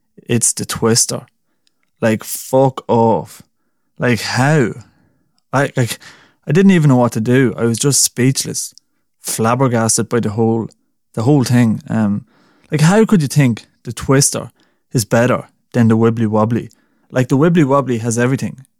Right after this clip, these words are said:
It has the pink jelly, the yellow ice cream, and then the chocolate bit at the top.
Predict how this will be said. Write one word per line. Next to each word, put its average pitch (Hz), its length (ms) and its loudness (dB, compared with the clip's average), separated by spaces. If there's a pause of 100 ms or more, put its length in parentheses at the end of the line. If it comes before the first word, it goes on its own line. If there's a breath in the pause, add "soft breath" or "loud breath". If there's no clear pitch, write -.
(100)
It 131 60 -12
has 127 160 -2
the 123 80 -8
pink 147 260 0
jelly, 117 400 -2 (480)
the 120 100 -4
yellow 123 260 2
ice 120 200 0
cream, 110 400 -4
and 110 140 -4
then 113 100 0
the 110 80 -6
chocolate 131 380 -4
bit - 140 -4
at - 100 -14
the 107 80 -12
top. 113 340 -4